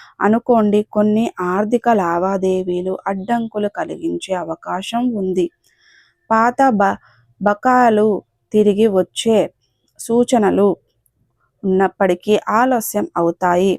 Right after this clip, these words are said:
కాబట్టి సహనంగా ఉండండి. ఇక సాయంత్రం సమయానికి ఒక సహజమైన వార్త మీ మనస్సును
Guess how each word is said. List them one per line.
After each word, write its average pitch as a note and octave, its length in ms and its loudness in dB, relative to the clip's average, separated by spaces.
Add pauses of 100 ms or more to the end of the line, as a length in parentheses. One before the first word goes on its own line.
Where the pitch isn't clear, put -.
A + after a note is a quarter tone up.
(520)
కాబట్టి F#3 480 -2 (520)
సహనంగా A#3+ 600 2 (140)
ఉండండి. F3+ 500 0 (580)
ఇక G#3+ 220 0 (140)
సాయంత్రం G3+ 600 -2 (100)
సమయానికి F3+ 640 0
ఒక F#3+ 200 -4 (120)
సహజమైన G#3 720 0 (180)
వార్త F3+ 460 -2
మీ F#3 140 0 (140)
మనస్సును G#3+ 540 -2